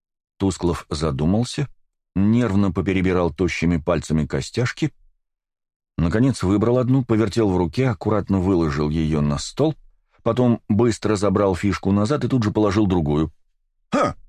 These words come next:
это как это?» возмутился Хрущев. «Положил так положил, ход сделан». «М, я тоже хоккей не очень люблю», словно не расслышав слов Хрущева, пробурчал Тусклов.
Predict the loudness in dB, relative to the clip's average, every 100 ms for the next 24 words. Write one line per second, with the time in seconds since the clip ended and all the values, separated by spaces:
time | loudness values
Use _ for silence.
0 | -20 _ -4 -4 0 0 2 0 -2 -6
1 | -8 _ _ _ 0 2 2 2 0 0
2 | -2 0 0 0 -4 -4 -14 -20 _ _
3 | _ _ _ _ _ -2 0 0 2 0
4 | 0 0 0 2 2 2 0 -2 _ _
5 | -2 0 0 0 2 2 0 -4 -10 _
6 | _ _ _ _ _ _ _ _ _ _
7 | _ -2 0 0 2 2 2 0 -2 -4
8 | -6 -4 -4 -2 0 0 -2 -4 -4 -4
9 | -4 -4 -6 -12 _ _ _ _ _ _
10 | _ -12 -2 0 2 2 2 0 -2 -2
11 | -2 -4 -2 -2 -2 -2 -4 -2 -4 -2
12 | -2 -2 -2 -4 -6 -6 -6 -10 -6 -8
13 | -8